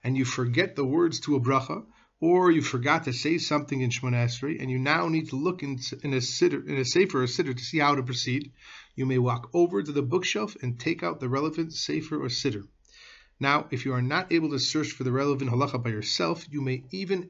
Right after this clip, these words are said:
ask someone. In Sefer Isha Yisrael, he writes, in the name of Rav Chaim Kanievsky Zitzal, that once you walk over to the bookcase and look up the halacha,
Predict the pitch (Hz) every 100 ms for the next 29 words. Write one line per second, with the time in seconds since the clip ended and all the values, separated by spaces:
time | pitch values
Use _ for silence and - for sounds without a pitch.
0 | - 151 123 - - 101 98 98 _ _
1 | _ _ - - - - 117 - 208 -
2 | 151 196 - 151 127 - 127 120 120 -
3 | 123 120 123 - 131 127 143 147 127 117
4 | 147 156 135 135 127 123 120 107 107 117
5 | 113 160 - - - _ - 120 120 _
6 | 131 156 226 - 190 156 156 165 156 147
7 | 127 170 - 135 135 123 123 160 165 160
8 | 117 123 139 - 175